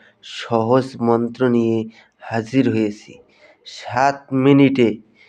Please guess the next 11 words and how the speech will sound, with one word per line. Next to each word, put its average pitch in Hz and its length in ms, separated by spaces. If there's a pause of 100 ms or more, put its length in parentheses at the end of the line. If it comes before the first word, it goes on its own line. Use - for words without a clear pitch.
(140)
সাতবার 127 800
মন্ত্র 123 560
পাঠ 123 300
করলেই 117 600 (420)
আপনারা 117 420
এই 113 240 (540)
বশীকরণটা 117 720
করতে 120 400
পারবেন, - 360 (520)
ছেলে 135 300
মেয়ে 131 260